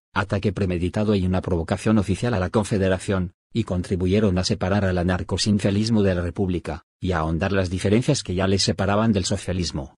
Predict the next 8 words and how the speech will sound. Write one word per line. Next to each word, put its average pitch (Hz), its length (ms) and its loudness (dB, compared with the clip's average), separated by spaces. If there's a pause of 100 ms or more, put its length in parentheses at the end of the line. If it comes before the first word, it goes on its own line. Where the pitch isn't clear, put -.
(160)
el 104 160 -2
cual 113 240 0
debido 104 360 2
a 95 60 0
sus 104 200 -2
responsabilidades 90 880 -2
de 95 100 0
gobierno, 85 580 -4